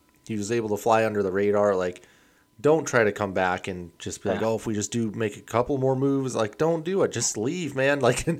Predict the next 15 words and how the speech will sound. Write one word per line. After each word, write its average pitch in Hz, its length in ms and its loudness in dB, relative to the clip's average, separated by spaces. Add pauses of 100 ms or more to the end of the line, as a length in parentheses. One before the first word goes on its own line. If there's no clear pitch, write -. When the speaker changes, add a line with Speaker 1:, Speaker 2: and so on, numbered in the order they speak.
(240)
Speaker 1:
just 117 200 -2
go 156 140 8
out 175 160 12
on, 165 300 6 (200)
on 143 280 4
top, 151 340 6
kind 143 380 2
of. 101 120 -2
Like, 101 200 0
uh, - 80 -2 (380)
this 156 200 0
is 160 140 -2
exactly 143 580 2
his 143 180 2
career. 127 520 0